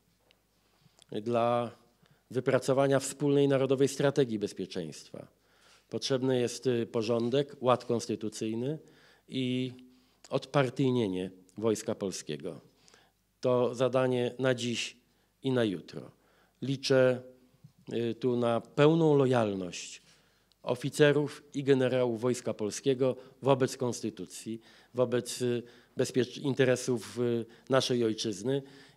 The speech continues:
i, y, chcę osobiście zagwarantować, że, mm, partyjne wpływy i partyjne interesy w Wojsku Polskim, y, zakończą się po piętnastym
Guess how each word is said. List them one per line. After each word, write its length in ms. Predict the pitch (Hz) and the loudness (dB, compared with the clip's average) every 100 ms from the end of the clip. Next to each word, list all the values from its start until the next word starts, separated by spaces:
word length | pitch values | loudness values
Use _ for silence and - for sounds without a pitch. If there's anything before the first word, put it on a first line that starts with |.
| - | -12
i, 440 | 120 123 123 117 120 - - - - - _ | -6 -4 -2 -4 -8 -20 -20 -20 -20 -20 _
y, 440 | 131 117 117 113 110 - | -10 -6 -4 -6 -8 -12
chcę 360 | - - 123 120 | -8 0 0 0
osobiście 580 | 135 135 120 117 123 107 | -2 -2 -2 -4 -4 -2
zagwarantować, 800 | 113 104 107 104 107 110 113 95 | -2 -2 -2 -2 -2 -2 -2 -4
że, 340 | 101 98 98 95 _ _ _ _ _ - | -6 -6 -8 -14 _ _ _ _ _ -14
mm, 360 | 101 98 98 95 - | -10 -10 -10 -12 -8
partyjne 800 | 117 110 - 147 135 131 123 120 - _ - | -4 -4 0 0 2 0 0 -2 -8 _ -16
wpływy 500 | - - 143 131 131 | -12 0 2 4 0
i 80 | |
partyjne 560 | 117 123 110 135 127 120 | 0 -2 0 -4 -2 -2
interesy 600 | 117 95 117 113 - 113 | -2 -2 -2 -2 -4 -6
w 40 | 98 | -2
Wojsku 340 | 107 104 110 | -4 -4 -6
Polskim, 520 | 107 101 - 98 98 - - - _ - | -6 -6 -6 -8 -8 -12 -20 -20 _ -14
y, 240 | - 98 98 | -8 -6 -4
zakończą 460 | 117 110 98 92 | -4 -4 -8 -8
się 140 | 90 98 | -10 -8
po 300 | 98 90 85 - - | -6 -6 -8 -14 -6
piętnastym 640 | 110 - 90 - 85 80 | -6 -4 -8 -8 -10 -10